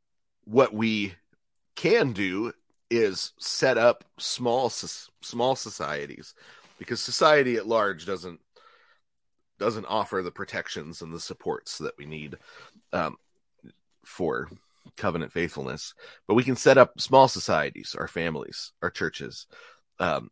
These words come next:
our friendships, you know, and say, uh, "We're going to reflect the triune nature of covenant love and support one another in doing it," right? Uphold one another.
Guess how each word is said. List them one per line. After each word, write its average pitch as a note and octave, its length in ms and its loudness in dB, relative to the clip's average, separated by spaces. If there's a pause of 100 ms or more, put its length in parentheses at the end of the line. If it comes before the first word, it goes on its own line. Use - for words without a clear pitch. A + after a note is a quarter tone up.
(100)
our D#2+ 340 0 (220)
friendships, F2 720 -2
you D#2+ 80 -6
know, D#2 180 -4
and F2+ 160 -6
say, F2+ 360 2 (600)
uh, E2+ 280 2 (1080)
"We're G#2 200 0
going G2+ 340 2
to F2 500 -2 (200)
reflect G2 880 0 (440)
the D#2+ 280 -2 (240)
triune F2 840 -2 (420)
nature E2+ 640 -2
of C#2+ 460 -4 (140)
covenant E2 440 -4
love C#2+ 480 -8 (440)
and C3+ 160 4
support C#3 400 6
one A2 160 8
another F2 340 0
in D2 80 -4
doing C#2 300 -6
it," - 200 -16 (400)
right? D#2+ 200 0
Uphold E2+ 460 -2
one C2+ 160 -8
another. G#1+ 380 -10